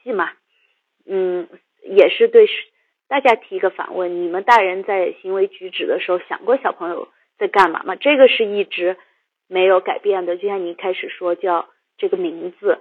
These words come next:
但是我一直不满意，直到我去组里，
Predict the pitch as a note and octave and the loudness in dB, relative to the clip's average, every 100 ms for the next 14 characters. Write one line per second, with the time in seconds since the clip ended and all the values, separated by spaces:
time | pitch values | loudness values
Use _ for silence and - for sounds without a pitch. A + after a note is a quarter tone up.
0 | _ _ _ _ - C4 A#3+ - G3+ G#3+ | _ _ _ _ 2 4 4 6 6 4
1 | C4+ A3 G3+ F#3 E3+ C#3 F#3+ F#3+ - F#3 | -2 -4 -2 0 0 -2 -6 -6 -8 2
2 | F#3+ F3+ E3 - G3+ F3+ - E3 F#3 A3 | 4 4 2 -2 -4 -4 -6 -2 0 0
3 | - - | -6 -14